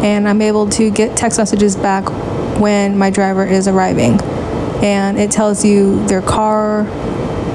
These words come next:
their time they're gonna be there, and different information that is good to know. Do I recommend Lyft? I do recommend Lyft if you like something a little bit more cheaper than Uber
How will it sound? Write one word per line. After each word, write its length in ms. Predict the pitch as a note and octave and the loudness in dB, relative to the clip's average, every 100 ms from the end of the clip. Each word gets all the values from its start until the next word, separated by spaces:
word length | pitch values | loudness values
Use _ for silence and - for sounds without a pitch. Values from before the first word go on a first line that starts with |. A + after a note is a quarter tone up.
| - - - - - - - | -6 -4 -4 -4 -6 -4 -2
their 160 | G3+ F#3 | 0 0
time 320 | - G3+ G3 | 0 0 2
they're 100 | F#3 | 0
gonna 180 | F3+ E3+ | 0 0
be 220 | - G#3+ | 0 0
there, 380 | G#3 G3+ G3+ G3+ - - - - - - - - - - - - - - | 2 2 2 0 -2 -6 -6 -4 -6 -6 -6 -6 -6 -6 -6 -6 -4 0
and 380 | B3+ B3+ A#3+ A3+ | 2 4 2 2
different 320 | C4+ C4+ C4+ | 0 0 0
information 580 | A3+ A3 G#3+ G3+ G#3 G3 | 0 2 2 2 2 2
that 320 | F#3+ G3 G#3 | 2 0 0
is 80 | F#3+ | 0
good 200 | F#3+ F#3 | 0 2
to 100 | F#3+ | 2
know. 440 | A#2+ A#2+ - - - - - - - - - - - - - - - | 0 -2 -4 -4 -4 -4 -4 -4 -4 -4 -4 -4 -6 -6 -6 -6 -2
Do 80 | B3+ | 0
I 180 | C#4 D#4+ | 2 2
recommend 600 | C#4+ C#4 C4+ B3 A3+ A3 | 2 4 4 4 2 0
Lyft? 480 | G#3+ - G3+ - - | 0 -2 -4 -2 0
I 100 | G#3+ | 2
do 140 | A#3 | 2
recommend 460 | A#3+ A#3+ A#3+ A#3+ A#3 | 2 2 2 4 2
Lyft 420 | G#3+ G#3+ - - | 2 0 -2 0
if 580 | G3 G#3 - - - G3+ | 0 0 -4 -4 0 4
you 420 | G#3 A3 A3 A3 A3+ | 4 4 2 2 0
like 320 | G#3 G#3 - | 0 0 -2
something 500 | - A3 A3 A3 A3+ | -2 0 2 2 2
a 320 | B3+ - - | 0 -4 -2
little 200 | A3 B3 | 2 2
bit 240 | B3 A#3+ - | 2 0 2
more 180 | G#3+ G#3+ | 2 0
cheaper 480 | - - A3 A3 | -2 -2 0 0
than 220 | G#3+ A#3 B3+ | 0 2 2
Uber 340 | G3 G3 G#3 | 2 0 -2